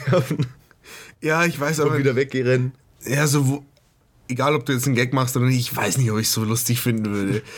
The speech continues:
Speaker 2: Meine Vermutung wär, ich würd's überhaupt nicht lustig finden.
Speaker 1: Ja, wahrscheinlich.
Speaker 2: Ich wär halt richtig angepisst. So, "Ich hab dir vertraut,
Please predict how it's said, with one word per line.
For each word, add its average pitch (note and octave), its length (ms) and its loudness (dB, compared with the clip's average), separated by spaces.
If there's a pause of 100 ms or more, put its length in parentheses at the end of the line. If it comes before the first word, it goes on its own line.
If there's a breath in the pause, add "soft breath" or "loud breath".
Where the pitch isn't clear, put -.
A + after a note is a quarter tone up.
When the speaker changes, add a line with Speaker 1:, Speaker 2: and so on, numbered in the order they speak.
(140)
Speaker 2:
Meine C3+ 200 2
Vermutung D3 420 2
wär, B2 120 2
ich A#2+ 120 0
würd's C#3 160 0
überhaupt A2+ 340 -2
nicht G#2+ 140 -4
lustig F#2 360 -4
finden. G2 360 -8
Speaker 1:
Ja, G#2+ 120 4
wahrscheinlich. F#2 480 -2 (140)
Speaker 2:
Ich A2 140 -2
wär A#2+ 140 4
halt A#2+ 140 2
richtig B2 280 2
angepisst. G#2 560 -2 (320 soft breath)
So, G2+ 220 -2
"Ich - 120 0
hab B2 100 0
dir A#2+ 100 -2
vertraut, F#3+ 680 2